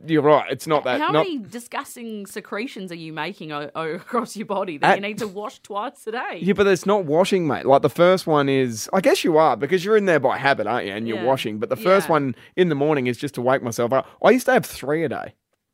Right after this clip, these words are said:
Speaker 2: Okay. This
Speaker 1: Yep.
Speaker 2: is not
Speaker 1: When
Speaker 2: mentally
Speaker 1: Yeah,
Speaker 2: healthy
Speaker 1: but the,
Speaker 2: or physically.
Speaker 1: but just listen.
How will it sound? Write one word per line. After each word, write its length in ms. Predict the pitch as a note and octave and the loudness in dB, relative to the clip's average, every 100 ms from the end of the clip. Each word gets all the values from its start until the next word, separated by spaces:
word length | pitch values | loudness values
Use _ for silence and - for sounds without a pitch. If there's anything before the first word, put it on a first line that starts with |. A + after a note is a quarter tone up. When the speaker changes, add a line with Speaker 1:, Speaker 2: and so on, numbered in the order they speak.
| - | -14
Speaker 2:
Okay. 360 | E3 D3+ B2 A#2+ C5 - _ - | -14 -14 -18 -18 -20 -20 _ -2
This 100 | C#4 | 2
Speaker 1:
Yep. 120 | D4+ | 2
Speaker 2:
is 100 | D4+ | 0
not 420 | B3 A#3 A3 - _ | -6 -2 -2 -4 _
Speaker 1:
When 260 | C3+ D#3+ - - | 0 0 0 -10
Speaker 2:
mentally 640 | F#3+ F3+ F#3+ - D#3+ E3+ F3+ | -2 -2 -2 -6 -8 -6 -2
Speaker 1:
Yeah, 60 | A3+ | 0
Speaker 2:
healthy 360 | A4 D#3+ D3 | 0 4 4
Speaker 1:
but 200 | E3+ - | 4 2
the, 120 | F#3 - | 0 2
Speaker 2:
or 180 | A#4 D#5+ | 4 4
physically. 460 | - D4+ A3 G3 | 4 -2 0 2
Speaker 1:
but 40 | D#3+ | 2
just 200 | G3+ F3+ | 2 0
listen. 340 | F3+ A2+ | -2 -2